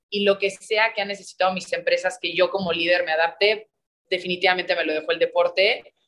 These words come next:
Y la tercera, yo creo que, o sea, sin ser una palabra, yo diría volver a empezar, ¿no?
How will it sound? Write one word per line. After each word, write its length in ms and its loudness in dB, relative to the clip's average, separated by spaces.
Y 120 0
la 200 2
tercera, 600 2
yo 240 -2
creo 180 -10
que, 500 0
o 100 -20
sea, 160 -8
sin 200 -8
ser 160 2
una 240 2
palabra, 380 4
yo 200 -2
diría 360 0
volver 360 2
a 20 0
empezar, 460 -4
¿no? 340 -6